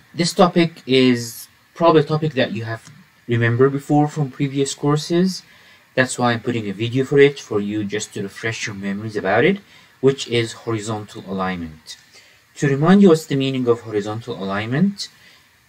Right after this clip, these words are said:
uh, now we, we have already had enough information about all the inputs we need for the highway.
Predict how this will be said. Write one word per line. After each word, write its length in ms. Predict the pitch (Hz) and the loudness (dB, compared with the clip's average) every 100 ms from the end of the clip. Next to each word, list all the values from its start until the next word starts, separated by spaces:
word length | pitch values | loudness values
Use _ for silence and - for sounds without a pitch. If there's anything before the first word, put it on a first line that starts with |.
| _ | _
uh, 640 | 123 131 131 131 131 127 127 - _ _ | 4 6 6 6 6 4 2 -6 _ _
now 260 | 135 156 170 | 4 6 6
we, 200 | 160 127 - | 4 -2 -10
we 140 | 123 131 | -8 -6
have 320 | 123 127 - _ 110 | 0 0 -2 _ -4
already 720 | 107 117 127 123 120 120 123 _ _ _ _ _ _ _ _ | 0 4 4 4 2 2 -2 _ _ _ _ _ _ _ _
had 260 | 123 120 - | 0 0 0
enough 260 | 98 113 | -8 -8
information 760 | 98 120 - 110 113 120 - - | -6 -10 -10 -12 -4 -2 -2 -6
about 360 | 90 101 98 - | -4 -4 -4 -8
all 140 | 113 | -10
the 120 | 98 | -10
inputs 500 | - 117 117 135 - | -8 -10 -10 -12 -10
we 80 | 117 | -10
need 180 | 101 113 | -8 -10
for 180 | - 117 | -8 -6
the 100 | 117 | -6
highway. 500 | 117 120 127 147 | -6 -4 0 0